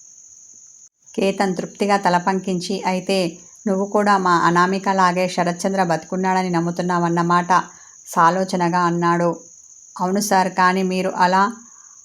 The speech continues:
అనుకోవడం లేదా?" "ఎందుకు?" ప్రశ్నించాడు. "అనుకోవడం ఏంటి? వాడు నిజంగానే బ్రతికే ఉంటేను," అనగానే, "అవునా?"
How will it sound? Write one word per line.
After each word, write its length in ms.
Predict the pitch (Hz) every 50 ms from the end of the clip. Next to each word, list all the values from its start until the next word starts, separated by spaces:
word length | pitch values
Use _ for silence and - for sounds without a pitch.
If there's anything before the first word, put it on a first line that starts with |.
| - - -
అనుకోవడం 500 | 170 175 185 175 - 196 196 196 202 196
లేదా?" 340 | 185 185 180 175 175 185 190 196 226 - -
"ఎందుకు?" 360 | - 185 185 190 196 196 196 196 208 202
ప్రశ్నించాడు. 680 | - 185 175 170 - - 185 180 175 - 180 180 175 180 185 180 - - -
"అనుకోవడం 460 | 190 175 175 170 - 196 196 202 202 208
ఏంటి? 260 | 208 208 202 214 226 214 202
వాడు 240 | 190 185 175 175 170
నిజంగానే 540 | 170 170 165 185 180 185 190 196 202 196 202
బ్రతికే 400 | 180 180 175 175 - - 190 190
ఉంటేను," 460 | 190 190 185 180 190 190 190 202 214 214 202 208 - - - - - - - -
అనగానే, 520 | 196 175 175 180 180 190 185 190 185 196 190 -
"అవునా?" 360 | 180 175 165 175 180 196 196